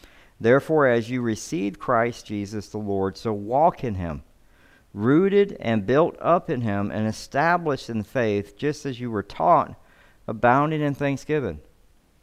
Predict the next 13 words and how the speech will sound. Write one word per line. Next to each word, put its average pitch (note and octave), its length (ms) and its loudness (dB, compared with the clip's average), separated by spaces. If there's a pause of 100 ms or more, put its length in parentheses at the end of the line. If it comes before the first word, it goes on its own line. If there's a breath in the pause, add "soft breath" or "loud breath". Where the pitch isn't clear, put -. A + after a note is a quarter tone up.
(260)
Don't E3 420 0
forget D3+ 400 -2
the C3+ 80 -4
things D3+ 360 -2
that C3 160 -10
you B2+ 80 -4
were G2 80 -4
taught. C3+ 440 -4 (600)
Keep E3 280 -4
walking D3 400 0
in F#2 100 -2
'em. C#2+ 120 -10 (1700)
Don't C#3+ 480 2